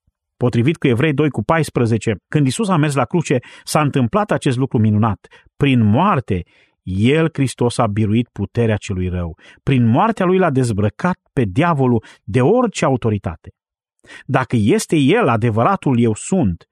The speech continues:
și El chiar este, dacă El este Dumnezeul care aduce răscumpărare,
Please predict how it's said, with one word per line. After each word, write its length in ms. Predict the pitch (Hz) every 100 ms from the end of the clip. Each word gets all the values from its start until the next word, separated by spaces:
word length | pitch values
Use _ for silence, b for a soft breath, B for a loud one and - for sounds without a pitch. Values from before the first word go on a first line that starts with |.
| _
și 160 | -
El 120 | 120 104
chiar 240 | - 101
este, 440 | 104 208 - 104 85 B B
dacă 260 | - 123 -
El 80 | 208
este 220 | 226 196
Dumnezeul 560 | 151 139 127 110 233
care 160 | 180 160
aduce 260 | 135 156 160
răscumpărare, 760 | 127 - 120 113 156 151 131